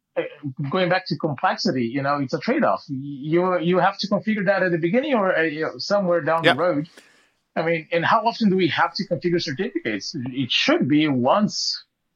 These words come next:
Speaker 1: ever,
Speaker 2: Oh, yeah.
Speaker 1: you know?
Speaker 2: Now, now it's interesting. Uh, what's your official title at, at, at right now at Microsoft?
Speaker 1: Uh, not, not production person.
Speaker 2: No, uh, but no, no, no
Speaker 1: <laughs>
Speaker 2: kidding. It's like, uh,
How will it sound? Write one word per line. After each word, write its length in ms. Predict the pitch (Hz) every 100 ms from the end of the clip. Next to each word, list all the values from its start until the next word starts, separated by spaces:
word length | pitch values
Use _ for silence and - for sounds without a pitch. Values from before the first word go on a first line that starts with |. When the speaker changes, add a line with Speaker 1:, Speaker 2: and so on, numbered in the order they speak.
| _ -
Speaker 1:
ever, 160 | 214
Speaker 2:
Oh, 360 | 135 143 131 107
yeah. 140 | 98
Speaker 1:
you 280 | 78 135 175
know? 120 | 143
Speaker 2:
Now, 120 | 139
now 160 | 143 208
it's 100 | 180
interesting. 380 | 180 131 - 95 - - -
Uh, 120 | 139
what's 240 | 139 277 -
your 120 | 269
official 340 | 254 254 190
title 440 | - 147 - 92 - -
at, 120 | 95
at, 220 | 110 98
at 140 | 107 98
right 360 | 95 101 104
now 260 | 92 82 78 _ _ _ _ _ _ _ _
at 80 | 107
Microsoft? 360 | 98 95 - -
Speaker 1:
Uh, 320 | 170 165 156 160
not, 380 | 165 185 196 - - _ _ _
not 380 | 151 160 175 175 -
production 500 | 165 139 151 151 123
person. 380 | - 113 - - _ _ _ _
Speaker 2:
No, 120 | 143 170
uh, 120 | 151
but 160 | -
no, 120 | 175 170
no, 180 | 175
no 100 | 180
Speaker 1:
<laughs> 40 | 180
Speaker 2:
kidding. 200 | 190 123
It's 120 | -
like, 220 | 160 156 156
uh, 300 | 139 127